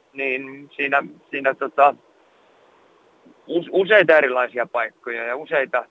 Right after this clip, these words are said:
useita tota, erilaisia kohtauksia varmasti tehdään, että, että ka-, kaunista suota ja kaunista,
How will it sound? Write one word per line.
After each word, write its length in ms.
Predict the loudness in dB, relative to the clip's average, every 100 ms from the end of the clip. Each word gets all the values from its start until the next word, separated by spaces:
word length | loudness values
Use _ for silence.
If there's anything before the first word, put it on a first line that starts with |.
| _
useita 440 | -16 -6 -4 -4 -8
tota, 400 | -12 -8 -6 -6 _ _ _ _ -10
erilaisia 640 | -8 -6 -6 -6 -4 -6 -6 _ -8
kohtauksia 600 | -6 -4 -6 -6 -8 -6
varmasti 360 | -6 -8 -16 _ -12
tehdään, 460 | -12 -8 -8 -8
että, 260 | -12 -10 -10 _ _ _ _ _ _ _
että 300 | -18 -10 -10 -10 _ _ _ _ _ _ _ _ _ _ _ -20 -12
ka-, 240 | -10 -8 0
kaunista 460 | 4 4 2 -2 -2
suota 400 | 4 4 6 4
ja 200 | 4 2 -2 _ _ _ _ _ _ _ _ _ _ _ _ _
kaunista, 580 | -8 -8 -8 -10 -10 -10